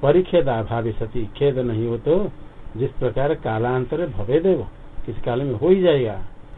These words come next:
इसी प्रकार मनस्व निग्रह भी श्रम राहित्यन क्रियमाण, श्रांत नहीं होकर के करते ही रहे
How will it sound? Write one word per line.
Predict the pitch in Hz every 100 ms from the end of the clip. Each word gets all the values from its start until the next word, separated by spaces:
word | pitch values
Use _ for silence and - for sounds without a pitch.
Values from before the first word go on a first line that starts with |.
| - - 127
इसी | 123 143
प्रकार | 139 123 127 117
मनस्व | 113 123 135 147
निग्रह | 127 117 107 123 123
भी | 160 185
श्रम | - 123 113
राहित्यन | 131 135 131 147 170 190
क्रियमाण, | 180 143 123 104 98 - - - - - - -
श्रांत | 127 127 143 143
नहीं | 139 139
होकर | 147 147 156
के | 165
करते | 151 131 -
ही | 156 190
रहे | 156 113